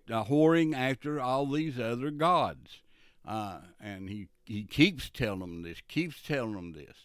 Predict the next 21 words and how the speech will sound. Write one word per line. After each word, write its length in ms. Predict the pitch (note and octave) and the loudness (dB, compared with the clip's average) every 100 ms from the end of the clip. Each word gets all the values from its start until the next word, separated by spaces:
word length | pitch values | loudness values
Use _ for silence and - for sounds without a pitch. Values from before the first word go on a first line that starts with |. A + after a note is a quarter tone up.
| _ _ _ - _ - | _ _ _ -20 _ -10
And, 460 | A2+ A#2 A#2 A2+ - | -4 -2 -2 -4 -4
you 200 | D3 D3 | -2 0
know, 300 | C3+ A#2 G2 F2+ _ _ _ _ _ _ _ - | 0 -2 -6 -14 _ _ _ _ _ _ _ -2
I, 280 | C3 D#3+ B2 - _ _ _ _ C3 | 0 0 -2 -16 _ _ _ _ 6
I 160 | E3+ | 6
question 720 | F3+ D#3+ F3+ E3+ - A#2+ A2 - | 6 4 6 4 0 -8 -8 -6
sometimes, 760 | A#2 G#2+ G2+ G#2 G2 A#2+ B2+ - - | -6 -6 -10 -10 -10 -10 -12 -14 -10
I 140 | A2+ | -8
guess 260 | A#2 A#2+ - | -8 -8 -6
I 80 | B2 | -8
question 480 | - A2+ G#2+ C3+ C#3+ | -2 -2 -2 -2 0
the 100 | D3+ | 2
Lord, 460 | C3 G#2+ C3 B2+ _ _ _ _ _ - A2+ | 2 4 2 -4 _ _ _ _ _ -12 -8
uh, 80 | A2 | -6
because 420 | G#2+ B2+ A#2 A2 | -6 -4 -4 -2
I 120 | C3 | -4
question, 720 | - D#3 C#3+ A#2+ - C3+ D3+ _ - - - - _ _ _ _ - - - _ _ _ - | 0 6 6 4 -2 -6 -6 _ -20 -20 -20 -20 _ _ _ _ -18 -18 -18 _ _ _ 0
why 380 | C3 E3 F#3+ F#3 | 6 8 8 6
is 340 | D3+ C3 G#2+ | 2 2 0
it 160 | C#3 - | -8 -6
that 160 | C3+ | -8